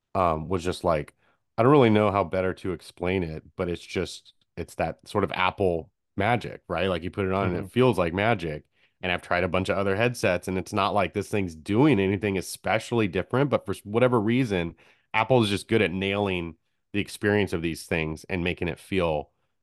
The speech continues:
Speaker 1: like some, like, next level, I guess. So,
Speaker 2: Yeah.
Speaker 1: um, yeah, I could see a lot of the, the gaming stuff that's, like, pretty good on other headsets, but not, like, you know, blowing you away, maybe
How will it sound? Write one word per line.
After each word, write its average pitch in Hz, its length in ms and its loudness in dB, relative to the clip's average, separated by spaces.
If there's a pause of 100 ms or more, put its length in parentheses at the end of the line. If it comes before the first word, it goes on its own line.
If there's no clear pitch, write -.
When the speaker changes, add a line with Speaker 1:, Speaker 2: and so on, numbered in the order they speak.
(240)
Speaker 1:
like 82 200 -4
some, 85 320 -4
like, 90 360 -2
next 87 240 -4
level, 85 320 2
I 67 100 -4
guess. 65 300 -12
So, 101 460 4
Speaker 2:
Yeah. - 20 -14 (560)
Speaker 1:
um, 85 560 0
yeah, 117 200 4
I 117 100 2
could 120 180 0
see 123 500 2
a 101 100 -4
lot 101 200 2
of 92 100 -2
the, 85 200 -6 (160)
the 92 100 -4
gaming 101 480 2
stuff 85 480 -2
that's, 92 240 -4
like, 87 300 0 (560)
pretty 220 220 2
good 196 320 6
on 175 180 6
other 156 280 4
headsets, 160 460 0
but 120 160 0
not, 110 420 -2 (220)
like, 98 360 -6 (160)
you 104 140 -4
know, 85 340 -4
blowing 104 340 2
you 101 120 4
away, 92 400 2
maybe 90 500 -4